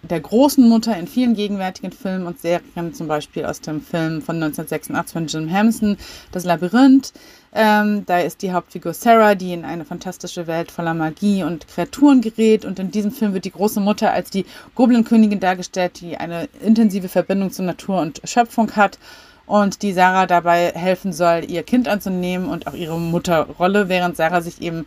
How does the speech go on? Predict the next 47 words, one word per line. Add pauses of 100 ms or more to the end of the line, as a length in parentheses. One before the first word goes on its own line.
(340)
dass
Sarah
sich
eben,
äh,
als
unabhängige
Frau
behauptet.
Also
hier
geht's
um
die
Abtrennung
von
der
Mutter. (480)
Dann
haben
wir
in
der
T-, (140)
äh,
bei
Game
of
Thrones
Daenerys
Targaryen (320)
als
große
Mutter,
die
als
Mutter
der
Drachen,
äh,
dargestellt,
als
Verbindung
zur
Natur,
als
ursprüngliche